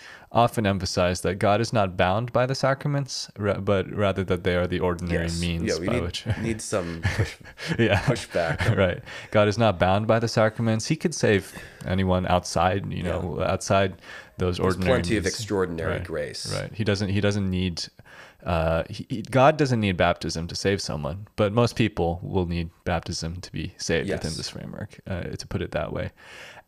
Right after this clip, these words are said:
Speaker 1: And this idea of ordinary means, I think, holds within most Protestant congregations too, in
Speaker 2: That's
Speaker 1: which ba-,
Speaker 2: true.
Speaker 1: yeah, w-, even Baptist congregations. I remember, again, I was baptized growing up in a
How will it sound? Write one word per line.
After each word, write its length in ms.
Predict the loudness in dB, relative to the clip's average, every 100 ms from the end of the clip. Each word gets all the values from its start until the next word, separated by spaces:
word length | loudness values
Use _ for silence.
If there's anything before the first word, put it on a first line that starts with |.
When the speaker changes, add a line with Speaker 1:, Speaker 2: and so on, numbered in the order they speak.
| -2
Speaker 1:
And 180 | 0 2
this 120 | 2
idea 240 | 0 2 2
of 60 |
ordinary 500 | 4 4 4 2 2
means, 520 | 2 2 0 0 -4 -10 -20 -20 _ _ _ _ _ 2
I 200 | 4 4
think, 320 | 2 -2 -2
holds 680 | -2 2 4 4 0 -6 -4
within 400 | -2 0 0 0
most 280 | 0 0 0
Protestant 500 | 2 2 -2 -6 -4
congregations 800 | -2 -2 0 0 -2 -4 -6 -6
too, 320 | -2 0 2
in 60 | 0
Speaker 2:
That's 80 | -2 -2
Speaker 1:
which 60 |
ba-, 160 | 0 0
Speaker 2:
true. 140 | -4 -8
Speaker 1:
yeah, 220 | -4 -2
w-, 440 | -2 -2 -2 -2 -4
even 260 | -2 0 2
Baptist 340 | 2 0 -2
congregations. 760 | -2 -2 0 -2 -2 -4 -6 -10 -16 -10 0
I 60 | 2
remember, 500 | 4 2 2 0 0
again, 320 | 0 0 2
I 40 |
was 120 | 0
baptized 560 | 0 0 0 0 0 0
growing 240 | 0 0
up 180 | 0 -2
in 100 | -2
a 140 | -2